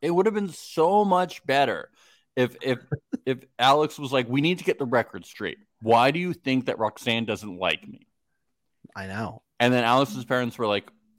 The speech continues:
Speaker 1: "Because of all this that she said about you." And then he's like, "You're lying." Like, that would have been a better
Speaker 2: I
Speaker 1: scene.
Speaker 2: hope they bring Alex's parents onto the reunion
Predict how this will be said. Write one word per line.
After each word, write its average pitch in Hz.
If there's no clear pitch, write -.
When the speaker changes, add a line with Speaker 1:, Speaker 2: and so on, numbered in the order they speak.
Speaker 1:
"Because 113
of 95
all 117
this 110
that 104
she 101
said 92
about 76
you." 82
And 107
then 110
he's 107
like, 92
"You're 262
lying." 196
Like, 101
that 143
would 170
have 139
been 127
a 117
better 101
Speaker 2:
I 165
Speaker 1:
scene. 165
Speaker 2:
hope 196
they 175
bring 143
Alex's 123
parents 120
onto 113
the 107
reunion 95